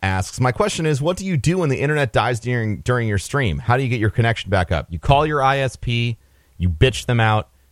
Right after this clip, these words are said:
and you do that ad nauseum, and then you upgrade your internet, and if that doesn't work, you upgrade your internet, and if that doesn't work, you upgrade your internet, and if that doesn't work, you move.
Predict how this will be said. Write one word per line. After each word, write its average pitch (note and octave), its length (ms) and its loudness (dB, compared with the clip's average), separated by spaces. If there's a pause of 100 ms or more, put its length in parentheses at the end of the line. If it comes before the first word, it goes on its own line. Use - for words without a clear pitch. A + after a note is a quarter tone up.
(220)
and G2 160 2
you F#2 80 4
do A2+ 260 0
that G#2 300 2
ad G#2+ 260 2
nauseum, F2+ 680 2 (440)
and F#2+ 120 4
then G2+ 140 2
you G2+ 180 -2
upgrade B2+ 440 0
your C#3 140 -2
internet, F#2+ 440 2
and G2 80 0
if F#2 100 -2
that G2 160 2
doesn't F2+ 240 -2
work, G#2 260 -2
you F2 80 -4 (100)
upgrade F#2 420 0
your A2 160 2
internet, F2 440 2
and F#2+ 80 -2
if F2 140 0
that D#2+ 200 0
doesn't F#2+ 260 0
work, A2 260 -2
you A2 80 -8 (100)
upgrade E2+ 440 0
your - 120 4
internet, E2 420 2
and F#2+ 80 -2
if E2+ 100 -2
that F2+ 180 2
doesn't G2+ 260 0
work, A2+ 240 -2
you E3+ 80 0
move. F#3 320 0